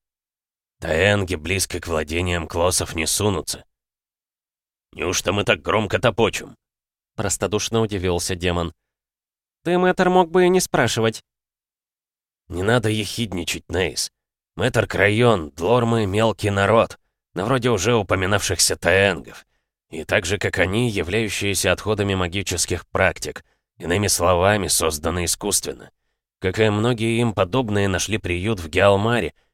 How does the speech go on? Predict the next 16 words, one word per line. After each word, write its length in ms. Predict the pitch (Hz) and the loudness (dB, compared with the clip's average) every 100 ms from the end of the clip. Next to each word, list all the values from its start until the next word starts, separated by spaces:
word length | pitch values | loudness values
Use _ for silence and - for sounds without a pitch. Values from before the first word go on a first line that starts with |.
| - | -14
до 140 | - | -8
которого 400 | 78 - 85 90 | -6 0 2 2
сильным 480 | 80 98 95 92 90 | 2 0 -2 -2 -2
мира 160 | 87 82 | -2 -2
сего 400 | - 80 73 90 | -2 -2 -2 -4
дела 320 | 76 87 90 | 0 0 0
не 240 | 87 104 | 0 0
было. 240 | 80 - - _ _ _ - | -2 -8 -18 _ _ _ -8
Пока". 400 | 92 - 71 - _ _ _ _ _ _ _ _ _ _ _ _ | -8 -6 -10 -12 _ _ _ _ _ _ _ _ _ _ _ _
"А 100 | 71 | -4
какое 420 | 80 80 95 98 98 | -2 2 4 4 4
они 280 | 92 95 | 2 0
имеют 320 | 92 98 95 - | 0 0 -2 -4
к 80 | |
нам 180 | 95 98 | -2 -2
отношение?" 680 | 87 98 - 107 90 80 | -2 -2 2 2 2 -2